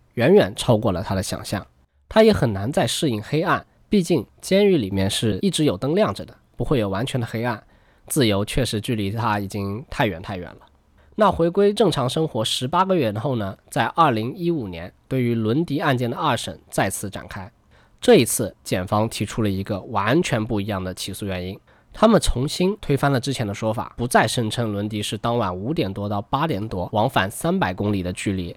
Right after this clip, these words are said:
来实施谋杀的。他们采用了二零一二年纪录片导演的说法，说伦迪是在应召女郎结束服务之后呢，他再驱车回到了自己北帕的家中，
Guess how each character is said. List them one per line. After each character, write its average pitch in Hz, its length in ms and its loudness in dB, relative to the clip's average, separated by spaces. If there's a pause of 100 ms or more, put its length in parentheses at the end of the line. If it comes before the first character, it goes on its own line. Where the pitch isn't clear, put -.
(100)
来 98 100 -4
实 98 200 -6
施 - 140 -6
谋 95 180 -6
杀 98 200 -6
的。 92 160 -14 (520)
他 - 120 6
们 240 140 8
采 98 280 -2
用 151 220 2
了 107 200 -4
二 196 160 4
零 123 220 2
一 180 120 2
二 165 140 4
年 101 280 -6
纪 - 200 -4
录 165 120 4
片 180 340 -2
导 110 200 2
演 185 120 2
的 90 100 -6
说 98 180 -8
法， - 180 -14 (440)
说 - 180 6
伦 196 260 8
迪 156 160 4
是 165 200 2
在 139 180 2 (100)
应 185 160 4
召 180 220 2
女 139 200 2
郎 98 280 -6
结 113 180 2
束 139 160 4
服 - 240 -2
务 165 220 6
之 123 140 0
后 131 180 4
呢， 104 220 0
他 - 160 -4
再 101 180 0
驱 - 260 0
车 165 320 2 (160)
回 - 160 -6
到 110 140 0
了 101 100 0
自 107 160 -8
己 101 180 -8
北 90 220 -12
帕 - 200 -2
的 95 80 -4
家 104 180 -2
中， 113 240 -4